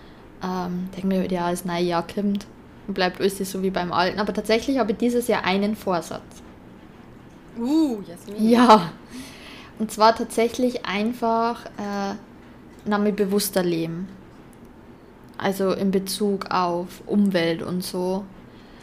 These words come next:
Speaker 1: Ich muss sagen, dass mir dieses Jahr allgemeiner trotzdem aufgefallen ist, ähm, wie viel Müll das einfach wir produzieren. Ähm, mir ist das vor allem auch sehr, sehr stark jetzt dann auch nochmal im Sri Lanka Urlaub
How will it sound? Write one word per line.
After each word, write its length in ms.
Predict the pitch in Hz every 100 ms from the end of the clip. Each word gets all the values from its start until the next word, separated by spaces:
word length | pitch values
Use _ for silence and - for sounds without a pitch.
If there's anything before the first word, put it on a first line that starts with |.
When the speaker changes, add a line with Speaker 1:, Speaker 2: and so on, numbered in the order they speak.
| - -
Speaker 1:
Ich 60 | 233
muss 260 | 240 240
sagen, 300 | - 214 214
dass 240 | 214 208 -
mir 240 | 202 202
dieses 500 | 196 202 220 233 226
Jahr 380 | 208 196 190 - -
allgemeiner 560 | 190 208 208 190 185
trotzdem 420 | 180 208 - 233
aufgefallen 640 | 180 202 220 - - 226 220
ist, 420 | 202 233 240 - -
ähm, 360 | 202 196 196 190 -
wie 120 | 196
viel 540 | - - 196 185 185
Müll 320 | - 202 247 302
das 160 | 208
einfach 420 | 190 190 190 196 - - - - -
wir 260 | 196 202 220
produzieren. 920 | 214 202 190 190 - 202 190 190 233 - - - - - - - - - - -
Ähm, 520 | 196 202 196 190 196
mir 100 | 214
ist 160 | 220 233
das 120 | -
vor 160 | 196 -
allem 260 | 196 214
auch 380 | 185 185 180 175 - -
sehr, 260 | - 196
sehr 200 | 196 208
stark 420 | 196 - 185 190 -
jetzt 260 | 208 -
dann 140 | 208 190
auch 120 | 190
nochmal 280 | 190 190 185
im 80 |
Sri 220 | 190 - 202
Lanka 400 | 185 233 294 240
Urlaub 440 | 240 240 240 254